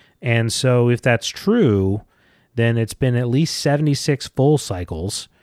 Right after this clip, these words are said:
which we did the math on, that would be nine hundred and twelve years. So this city is at least nine hundred and twelve years old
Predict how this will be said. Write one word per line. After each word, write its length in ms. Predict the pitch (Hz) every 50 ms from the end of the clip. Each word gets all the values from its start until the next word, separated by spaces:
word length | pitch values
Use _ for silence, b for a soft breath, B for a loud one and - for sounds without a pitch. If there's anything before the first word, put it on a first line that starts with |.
| b b b b b b b
which 300 | - 107 101 92 - -
we 80 | 117 110
did 140 | 110 104 98
the 80 | 104
math 340 | 101 110 110 110 110 107 -
on, 260 | 104 98 98 98 98
that 140 | 104 107 101
would 100 | 95 92
be 180 | 101 98 95 95
nine 320 | 98 104 107 117 120 113
hundred 240 | 110 120 110 104 98
and 100 | 95 95
twelve 340 | 98 117 113 110 101 92 98
years. 300 | 113 117 117 104 95 - B B B B B B B
So 140 | - 127 120
this 180 | 160 175 -
city 340 | - - 190 170 160 147 131
is 160 | 127 117 113 113
at 100 | 110 -
least 720 | - 135 139 147 151 160 175 202 233 262 269 185 - - -
nine 340 | 113 110 113 107 107 107 98
hundred 340 | 101 113 104 98 104 95 90
and 220 | 98 92 92 92 -
twelve 400 | - 120 110 107 101 95 90 95
years 300 | 95 92 85 82 80 110
old 380 | 98 87 - - - - -